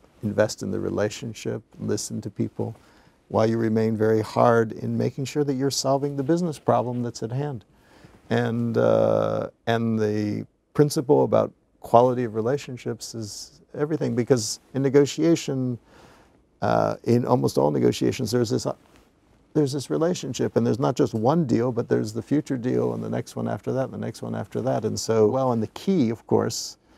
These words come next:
uh, as I heard you also say, is that it allows you to take a, even a difficult issue, and instead of getting into a confrontation, see if you can,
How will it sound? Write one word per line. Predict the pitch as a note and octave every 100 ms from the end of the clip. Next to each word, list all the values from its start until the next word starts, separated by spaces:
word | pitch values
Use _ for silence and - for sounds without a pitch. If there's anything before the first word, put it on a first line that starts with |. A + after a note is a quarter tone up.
| _ _ _ -
uh, | A2 A2
as | G#2+ A2
I | G#2+ G#2+
heard | A2+ A#2
you | G#2 A2+
also | B2+ -
say, | G2 - G2
is | G#2 G2
that | G#2+ G#2+
it | G#2 -
allows | A2 A2+ A#2+ C3+ C3+ A2+
you | A2+ A2 A2+
to | - A2+ G#2 G#2 G#2 G#2+ - _ _
take | - C3 C3+ - - -
a, | G#2+ - _
even | B2+ B2+ A2+
a |
difficult | G2+ B2+ C#3+ A2+ G#2
issue, | F#2+ - F#2+ B2+ - _ _ _ _ _ _ _ _ _
and | G#2+ A2 A2
instead | G#2+ G#2 - C3
of | A#2+ G#2
getting | B2 A#2 A2+ A2+ A2
into | A2 A#2 A2 A#2+
a | G#2
confrontation, | - C3 B2+ A#2+ G#2+ F2+ - A#2 C3+ - _ _ _
see | - C3
if | B2+ -
you | A#2
can, | A2+ G#2